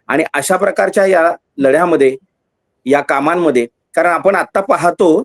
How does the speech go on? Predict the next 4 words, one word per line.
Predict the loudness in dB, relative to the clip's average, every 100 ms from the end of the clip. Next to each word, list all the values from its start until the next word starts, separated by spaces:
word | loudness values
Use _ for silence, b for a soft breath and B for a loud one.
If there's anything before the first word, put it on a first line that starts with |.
| _ _ _ _ _ _
संगीत | -8 -2 0 2 2 2 -2 -10 _ _ -2
नाटकांमध्ये | 2 2 0 -4 -2 0 2 2 2 -2 -6 -4
काम | -2 -2
करणारे | -2 0 0 0 0